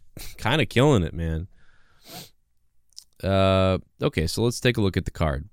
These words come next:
Kenny Omega and the Young Bucks versus Pentagon Junior, Phoenix, and,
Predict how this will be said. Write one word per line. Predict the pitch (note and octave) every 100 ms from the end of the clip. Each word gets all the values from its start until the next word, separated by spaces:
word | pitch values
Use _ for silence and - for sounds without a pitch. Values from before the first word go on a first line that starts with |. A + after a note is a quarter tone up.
| - - - - - - - - -
Kenny | - E3+ F3+
Omega | E3 D3+ C3+ C3
and | B2
the | A2+
Young | A2+ A#2
Bucks | A2 A2 - -
versus | G2+ -
Pentagon | - A2+ A2 G#2+ G2+
Junior, | G2+ G2+ G2
Phoenix, | - G2+ G2 - -
and, | F2 E2